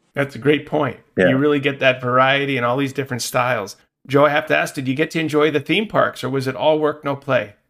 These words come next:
Speaker 2: Oh, it was, uh, it was a lot of play. Um, <laughs> I must say, you know, I, I, uh, in my younger years,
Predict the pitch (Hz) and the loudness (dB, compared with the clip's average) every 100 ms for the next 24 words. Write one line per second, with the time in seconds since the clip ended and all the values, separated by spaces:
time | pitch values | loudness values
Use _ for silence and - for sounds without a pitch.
0 | - _ - 123 131 123 117 117 113 113 | -20 _ 0 4 6 4 4 4 4 4
1 | 104 110 117 120 120 120 113 - 110 95 | 2 0 2 4 4 4 2 0 2 2
2 | 82 _ - 110 110 113 - 143 - - | -6 _ -4 -2 -2 -2 2 2 0 -6
3 | - - - 123 131 131 - 123 113 104 | -8 -10 -2 2 4 2 2 2 2 -2
4 | 107 107 110 120 120 110 - 117 117 113 | -2 0 2 2 0 -2 -2 0 2 0
5 | 104 98 98 90 113 110 117 120 117 123 | -2 -6 -10 -10 -8 -4 -2 -4 -4 -8
6 | 131 123 107 107 101 104 | -8 -14 -20 -20 -20 -20